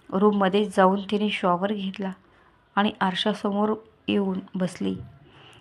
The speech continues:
हलकासा मेकअप करून तिने आरशात स्वतःला पाहिलं. आज तिच्या लग्नाला पाच दिवस झाले होते, पण लग्न झाल्याची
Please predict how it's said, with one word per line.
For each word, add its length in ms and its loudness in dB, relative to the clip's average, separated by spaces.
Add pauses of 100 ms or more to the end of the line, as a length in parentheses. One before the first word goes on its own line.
(200)
हलकासा 500 2
मेकअप 560 -4
करून 300 0 (520)
तिने 260 2
आरशात 360 0 (120)
स्वतःला 420 -4
पाहिलं. 540 -2 (1400)
आज 380 2
तिच्या 220 -2
लग्नाला 560 0
पाच 460 -4
दिवस 420 -2
झाले 220 -2
होते, 320 -10 (760)
पण 260 2 (680)
लग्न 480 4
झाल्याची 1400 -2